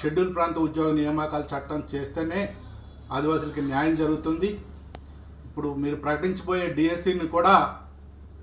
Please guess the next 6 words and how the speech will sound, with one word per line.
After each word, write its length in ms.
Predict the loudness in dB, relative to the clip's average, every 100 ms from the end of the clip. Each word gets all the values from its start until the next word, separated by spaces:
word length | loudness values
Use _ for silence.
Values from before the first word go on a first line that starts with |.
| -6
నిలుపుదల 480 | -2 -2 0 0 0 0
చేసి 440 | 0 2 2 2 -4 -16 -18 -18 -18 -18 -10
ప్రత్యేక 320 | -4 2 4 8
డిఎస్సిని 420 | 6 6 2 0
ఏర్పాటు 380 | 2 0 0 2
చేయాలంటే 760 | 2 2 2 2 2 0 -6